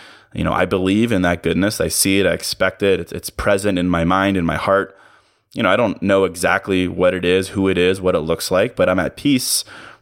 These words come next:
knowing that it's coming, that I'm earning it, that I deserve it. And I seriously think the universe rewards people who think like this. It definitely makes you feel calm and at peace. You don't question yourself so much. You're not in your head overthinking things, that's for sure.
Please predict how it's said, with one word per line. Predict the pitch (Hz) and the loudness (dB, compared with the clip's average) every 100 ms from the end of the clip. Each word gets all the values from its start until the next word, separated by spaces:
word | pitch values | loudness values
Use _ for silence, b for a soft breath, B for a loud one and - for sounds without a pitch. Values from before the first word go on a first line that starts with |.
| - | -2
knowing | 127 156 101 | 0 2 2
that | 98 | 0
it's | - | -2
coming, | - 175 85 - - - | -4 -4 -4 -8 -14 -6
that | - 98 | 0 0
I'm | 107 | 2
earning | 107 170 98 | 0 0 0
it, | 76 - _ | -2 -8 _
that | 92 | -2
I | 98 | 0
deserve | 107 120 - | 0 -2 -2
it. | 87 - - | -2 -6 -12
And | - 92 92 | -4 0 2
I | 101 | 0
seriously | - 175 160 120 | 2 0 0 -2
think | - 165 131 - | 0 -2 -2 -2
the | |
universe | 104 110 104 104 | 0 2 0 0
rewards | 95 92 92 90 | -2 0 0 0
people | - 92 82 | -6 -4 -4
who | 85 | -4
think | 78 85 78 - - | -4 -4 -4 -8 -6
like | 85 - | -6 -4
this. | - - - - b b b b | -8 -8 -12 -16 b b b b
It | - 85 | -6 -2
definitely | 113 123 117 | 0 0 0
makes | 113 110 | -2 -2
you | |
feel | 104 123 | -2 -4
calm | - 110 98 95 | 0 0 2 2
and | |
at | 92 - | 0 -2
peace. | - 90 - - - _ | -2 -4 -4 -8 -14 _
You | - 92 | -6 -2
don't | 90 | -2
question | - 110 - 104 | 0 -2 0 -2
yourself | 98 - 90 - | -2 -2 -2 -2
so | 90 | -2
much. | 87 92 - | -2 -2 -4
You're | 87 | -2
not | 92 | 0
in | 101 | 0
your | 98 | 0
head | 92 95 92 | 0 2 2
overthinking | 92 95 92 92 92 | 0 -2 -2 -4 -2
things, | - 98 131 - | 0 0 -2 -4
that's | 101 | -6
for | - 98 | -4 -6
sure. | - 90 98 | -2 0 0